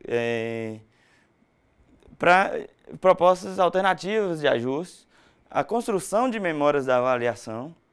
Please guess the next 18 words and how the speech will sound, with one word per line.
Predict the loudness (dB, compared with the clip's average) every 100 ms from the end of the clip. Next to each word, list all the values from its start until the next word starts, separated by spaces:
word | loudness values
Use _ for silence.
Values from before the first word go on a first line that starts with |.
| _ _ _ _ _ _ _ -2
a | 0
apresentação | 2 2 2 2 2 2 2 -4
e | -4
discussão | -8 -12 -8 -4 -4
dos | -2
resultados | -2 -2 0 0 2
da | 2 4
avaliação | 4 2 -2 -4 -8 -8 -10 _ _ _ _ _ _ _
e, | -12
com | -2 0 0
isso, | 0 -4 -6 -10 -14 -10
o | -4 -2 -4 -4
aprendizado | -2 -2 -2 -4 0 2 2 2
contínuo | -4 -6 -6 -10 -8 -8 -10 _ _ _ _ _
das | 2 4 6
avaliações | 4 6 4 2 -2 -6
a | -4
pedido. | -4 -4 -6 -8